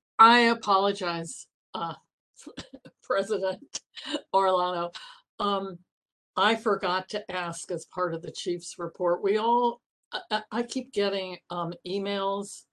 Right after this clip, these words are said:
um, about situations in the juvenile hall. And, um, uh, I think we've all gotten them, and about an incident that occurred. And I just would feel remiss if I didn't,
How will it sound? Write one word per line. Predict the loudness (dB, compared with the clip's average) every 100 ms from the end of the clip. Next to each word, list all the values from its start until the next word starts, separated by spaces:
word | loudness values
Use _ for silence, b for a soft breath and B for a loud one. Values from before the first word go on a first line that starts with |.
| -6
um, | -4 -4 -6 -10 B B B B B -2
about | 0 2 2 4 2 0 _ _
situations | -4 -2 -2 0 0 0 -4 -8 -6
in | -4
the | -4
juvenile | -4 -6 -4 -6 -6
hall. | -4 0 0 -2 -6 _ _ -6
And, | -4 -2 -4 -6 -10 b b b b _
um, | 0 2 2 -4 -8 _ _
uh, | -2 0 0 -2 -2
I | 0
think | 0 2
we've | 0 2
all | 0 0 -2
gotten | 0 -2 -2 -6 -4
them, | -4 -2 -6 B B B
and | -6 -2
about | 0 0 2 2 2 -2
an | -6 -4
incident | -4 -2 0 2 0 -2 0
that | 2 2
occurred. | 0 2 4 6 4
And | 2 0
I | -2
just | -2 -4 -4 -10 -8
would | 0 0
feel | 0 6 6
remiss | 6 4 2 2 0
if | -2 0
I | -2
didn't, | 0 -6 -4 -6 -8